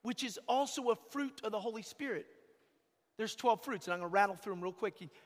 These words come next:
pick one of 'em. We're talking about peace, and we're talking about self-control, but there's goodness, kindness, gentleness, generosity, peace, patience, joy, charity, modesty, chastity, faithfulness,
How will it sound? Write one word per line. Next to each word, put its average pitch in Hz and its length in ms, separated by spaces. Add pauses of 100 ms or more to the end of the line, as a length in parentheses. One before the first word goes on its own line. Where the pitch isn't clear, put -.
(120)
pick 240 220
one 240 180
of 165 100
'em. 185 160 (440)
We're 170 80
talking 185 280
about 196 220
peace, 202 240
and 190 100
we're 180 60
talking 180 320
about 185 340 (500)
self-control, 185 840 (360)
but 185 140
there's 175 180
goodness, 202 580
kindness, 220 540
gentleness, 208 640
generosity, 220 800 (300)
peace, 247 420 (260)
patience, 220 520
joy, 254 520
charity, 285 560 (240)
modesty, 269 520
chastity, 254 540 (420)
faithfulness, 339 680